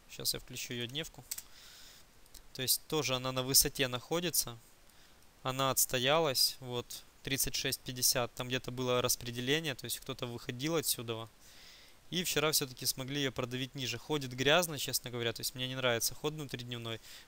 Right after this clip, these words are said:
Но на данный момент, обратите внимание, минутный чарт, если включить. Смотрите, вот идут сделки. Двести акций, тысяча двести, семьсот,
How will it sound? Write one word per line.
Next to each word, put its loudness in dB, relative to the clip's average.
Но 0
на 2
данный 4
момент, -2
обратите -4
внимание, -2
минутный -4
чарт, 0
если -4
включить. -6
Смотрите, 0
вот -4
идут -6
сделки. 0
Двести 0
акций, 0
тысяча -2
двести, -2
семьсот, 2